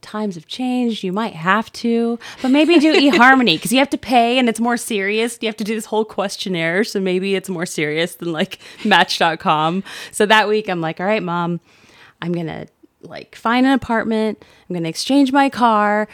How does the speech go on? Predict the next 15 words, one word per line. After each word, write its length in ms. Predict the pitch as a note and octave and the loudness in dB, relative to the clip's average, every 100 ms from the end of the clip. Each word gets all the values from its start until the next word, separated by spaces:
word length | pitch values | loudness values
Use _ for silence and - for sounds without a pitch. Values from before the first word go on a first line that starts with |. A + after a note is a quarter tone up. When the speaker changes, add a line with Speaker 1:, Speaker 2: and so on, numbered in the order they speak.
| - - | -14 -10
Speaker 1:
to 100 | F#3 | -6
something 320 | A#3+ A3+ A3 | -4 -2 -4
sportier, 880 | G#3+ - A#3+ G#3+ G3+ G3+ F#3+ G3 F#3+ - - - - | -6 -4 0 2 2 2 2 2 0 -2 -12 -16 -4
and 480 | F#3+ F#3 F3 F3 F3 F3+ | 0 0 0 -2 -4 -4
I'm 180 | F#3+ G#3 | -2 -2
gonna 200 | E3+ D#3 | -2 -6
join 420 | - D4+ E4 D4+ | 0 2 4 2
eHarmony, 880 | D4 C#4+ G#3+ A3 G3 F3 E3+ E3+ E3+ - - - | 2 2 4 4 4 2 2 0 -4 -12 -10 -4
and 180 | F3 | 0
we'll 80 | F#3 | 0
see 240 | F#3 C4 A#3 | 0 0 0
what 120 | G3 | 0
happens." 600 | G3 F#3+ E3 D3 E3+ - - - - | -2 -2 -2 -2 -4 -8 -20 -20 -12
And 640 | - G3 F#3+ F#3 F#3+ F3 - _ _ _ _ - | 0 2 4 2 -2 -6 -14 _ _ _ _ -20
his 540 | - F#3+ F#3 F#3 - | -6 -2 -2 -4 -10